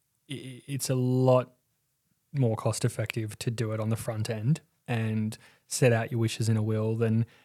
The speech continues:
ha-, have us scramble at the back end and try and fix it all. And, um, you know, yeah, and, and, and the, you know, the courts do their best, but they are, they are really, really busy.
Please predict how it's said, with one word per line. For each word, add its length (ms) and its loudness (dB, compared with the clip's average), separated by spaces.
ha-, 220 -4
have 240 2
us 180 -4
scramble 580 2
at 140 -4
the 40 -6
back 260 -2
end 280 -2
and 140 0
try 180 2
and 100 0
fix 280 -4
it 80 -4
all. 240 -4
And, 320 -2
um, 560 -2
you 100 -4
know, 160 -8
yeah, 160 4
and, 180 6
and, 260 6
and 340 6
the, 200 -2
you 140 -6
know, 80 -10
the 80 2
courts 260 8
do 100 6
their 160 0
best, 260 -10
but 80 -8
they 120 -4
are, 260 -4
they 120 -4
are 240 -4
really, 200 4
really 220 -4
busy. 320 -4